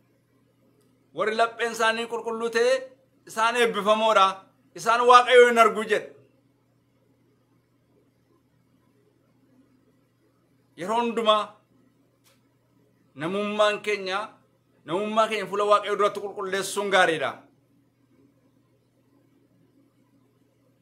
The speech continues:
ውስጣችን የወንበዴዎች ዋሻ እንዳይሆን፣ ቤተ መቅደስ የወንበዴዎች ዋሻ እንዳትሆን። አንዳንድ ጊዜ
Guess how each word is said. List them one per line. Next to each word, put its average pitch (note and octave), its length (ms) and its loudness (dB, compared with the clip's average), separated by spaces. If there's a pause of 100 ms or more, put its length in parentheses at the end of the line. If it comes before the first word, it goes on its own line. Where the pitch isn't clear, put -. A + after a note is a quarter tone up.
(380)
ውስጣችን A#3 600 -4
የወንበዴዎች A#3+ 600 4
ዋሻ A#3 300 6
እንዳይሆን፣ G#3+ 480 2 (1080)
ቤተ A#3 300 -2
መቅደስ B3 460 0 (460)
የወንበዴዎች B3 680 4
ዋሻ A#3+ 340 6
እንዳትሆን። A3+ 560 4 (2250)
አንዳንድ A3 480 -2
ጊዜ G#3+ 220 -2